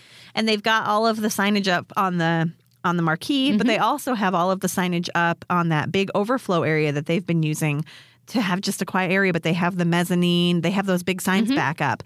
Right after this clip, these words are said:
Speaker 2: Nice.
Speaker 1: So it's coming. We're
Speaker 2: Yeah.
Speaker 1: excited.
Speaker 2: And maybe if it's popular enough, they'll keep it around.
Speaker 1: Right.
Speaker 2: It fits in right there. That Hyperion is kind of the go-between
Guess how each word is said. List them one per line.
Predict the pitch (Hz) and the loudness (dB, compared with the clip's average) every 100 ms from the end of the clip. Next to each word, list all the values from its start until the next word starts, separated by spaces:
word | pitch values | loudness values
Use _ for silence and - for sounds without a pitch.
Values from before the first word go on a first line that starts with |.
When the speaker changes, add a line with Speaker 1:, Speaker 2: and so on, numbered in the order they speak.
| - | -4
Speaker 2:
Nice. | 294 165 - | 0 0 -2
Speaker 1:
So | - 196 180 175 | -2 2 2 2
it's | 190 208 - - | -2 -4 -10 -10
coming. | - 311 359 320 262 | -4 -2 0 -2 -4
We're | 214 | -6
Speaker 2:
Yeah. | 302 | -6
Speaker 1:
excited. | 370 302 254 247 - - | -4 -2 0 -2 -6 -2
Speaker 2:
And | 202 | 0
maybe | 208 208 226 | 2 0 -2
if | 202 | -2
it's | 202 | -6
popular | - 185 220 190 190 | -4 -4 -2 -2 0
enough, | 180 190 | -2 -4
they'll | - 185 | -4 -6
keep | - - | -6 -4
it | 180 | -2
around. | 185 196 160 156 | 0 0 0 0
Speaker 1:
Right. | 196 226 - | 0 0 0
Speaker 2:
It | 196 | -4
fits | - 214 - | -2 -4 -4
in | 208 247 226 | -4 -2 -2
right | 190 190 | -2 -2
there. | 190 226 247 | -4 -4 -4
That | 190 - - | -6 -8 -12
Hyperion | - 170 - 185 196 190 180 | -8 -6 -2 -2 0 -2 -2
is | 180 175 | -4 -8
kind | - 185 175 | -6 -2 -2
of | 170 156 | -2 -2
the | 160 165 170 | -2 -2 -2
go-between | 170 165 170 165 175 170 160 170 175 | 0 0 -2 -2 0 2 2 2 0